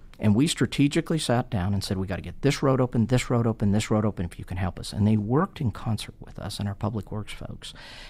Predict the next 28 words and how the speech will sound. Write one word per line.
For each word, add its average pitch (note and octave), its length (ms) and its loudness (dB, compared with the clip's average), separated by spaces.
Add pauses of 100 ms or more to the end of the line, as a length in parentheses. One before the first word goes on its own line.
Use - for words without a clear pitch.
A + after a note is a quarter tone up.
And C3+ 160 6
quite F3+ 160 6
frankly, D3+ 300 4
a G#2+ 40 6
lot A2 200 4
of A2 80 4
other G#2+ 160 2
counties F2+ 400 -4
who G2 100 -4
came G2+ 240 2
to G#2+ 140 -2
our G#2 100 0
rescue G2+ 420 -6
around G#2+ 280 -4
the G#2+ 80 -2
state G#2 240 -4
of G2+ 80 -6
Colorado G2+ 420 -6
that G#2+ 140 -14
sent G#2+ 240 2
in G#2 160 2 (340)
workers, A2 420 2
Douglas G#2+ 360 0
County, G#2 500 4 (340)
um, F#2+ 640 -2
Alamosa G#2 520 2
County, G2+ 500 2
Lahana, G2 420 4